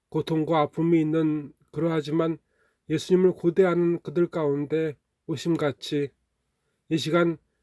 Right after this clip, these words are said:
예수님의 다시 오심을 갈망하며 예수님의 좌정하심을 기다리는 이 예배자 위에 오시옵소서.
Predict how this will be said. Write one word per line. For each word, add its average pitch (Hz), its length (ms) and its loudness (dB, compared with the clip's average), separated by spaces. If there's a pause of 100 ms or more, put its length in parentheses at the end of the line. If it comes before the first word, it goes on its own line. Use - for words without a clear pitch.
(100)
예수님의 180 500 4
다시 156 260 -4
오심을 180 340 2
갈망하며 151 840 -2 (800)
예수님의 160 440 2
좌정하심을 151 840 -2
기다리는 151 680 -4 (640)
이 165 220 4
예배자 156 400 2
위에 147 540 0 (280)
오시옵소서. 147 840 -4